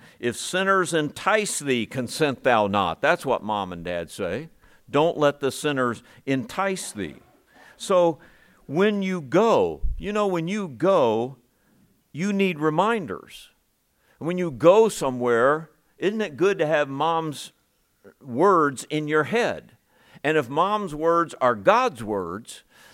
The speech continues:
then those go with you and keep you as you go. When you're sleeping, you need comfort. You need to be able to go to bed and sleep. You need to know things have been right. You need to know that you've done right today.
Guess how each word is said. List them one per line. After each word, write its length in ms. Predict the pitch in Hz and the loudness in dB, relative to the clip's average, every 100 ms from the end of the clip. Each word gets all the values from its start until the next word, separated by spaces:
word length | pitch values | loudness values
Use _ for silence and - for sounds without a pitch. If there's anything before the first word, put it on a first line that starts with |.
| 123 | -4
then 160 | 143 | 2
those 280 | 165 190 160 | 4 4 2
go 220 | 165 156 | 8 8
with 340 | 143 175 208 - | 8 4 4 2
you 200 | 135 127 | 2 2
and 180 | 120 | -2
keep 340 | - - 202 - | -4 -4 -4 -2
you 200 | 139 127 | 0 0
as 280 | 127 131 113 | 2 2 2
you 100 | 117 | -4
go. 460 | 98 160 123 87 - - - - | 4 6 6 2 -4 -20 -18 -4
When 200 | 196 214 | -2 0
you're 140 | 190 | -2
sleeping, 680 | - - 208 247 - 165 156 | -4 -8 -6 -6 -4 -6 -4
you 100 | 160 | -4
need 300 | 170 165 - | -4 -6 -6
comfort. 640 | 214 220 - 95 - - - _ _ _ _ _ _ | -6 -6 -8 -12 -10 -18 -20 _ _ _ _ _ _
You 120 | 156 185 | -6 -2
need 200 | 185 160 | 0 0
to 60 | |
be 140 | 139 160 | 2 4
able 140 | 151 | 4
to 80 | 139 | 2
go 240 | 110 160 | 6 6
to 80 | 151 | 6
bed 260 | 120 151 131 | 4 2 2
and 100 | 110 | -2
sleep. 540 | - 190 202 113 - _ _ | -6 -4 -2 -4 -10 _ _
You 140 | 151 | -6
need 240 | 180 170 147 | -4 -4 -4
to 80 | 143 | -4
know 320 | 139 165 156 | 2 4 4
things 300 | - 156 131 | 2 -4 -2
have 120 | 120 | -2
been 180 | 131 123 | -2 -4
right. 380 | 147 175 113 - - - | 0 0 0 -6 -20 -12
You 140 | 151 | -8
need 180 | 175 156 | -8 -8
to 80 | 135 | -6
know 400 | 131 160 160 156 | 0 4 4 4
that 280 | 127 123 113 | 2 -2 -2
you've 220 | 120 104 | -6 0
done 340 | 156 170 156 | 4 4 2
right 380 | 127 143 151 - | 2 2 2 0
today. 720 | - 117 139 151 117 82 73 | -10 -2 2 4 2 0 -6